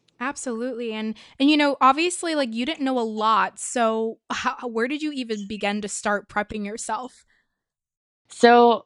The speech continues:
Speaker 2: um, I mean, along the three years that I, I was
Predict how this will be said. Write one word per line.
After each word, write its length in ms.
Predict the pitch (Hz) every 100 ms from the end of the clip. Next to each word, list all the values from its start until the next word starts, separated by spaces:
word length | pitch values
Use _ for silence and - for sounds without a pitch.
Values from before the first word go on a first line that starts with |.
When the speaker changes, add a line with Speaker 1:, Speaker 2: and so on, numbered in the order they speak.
| _
Speaker 2:
um, 540 | 196 202 196 196 196 185 _ _ _ _ _ _ _ -
I 80 |
mean, 160 | 214 220
along 340 | 214 214 240
the 60 | 294
three 340 | - 202 214
years 300 | 208 196 196
that 140 | - 185
I, 440 | 175 170 160 160 _ _
I 140 | 165 170
was 220 | 170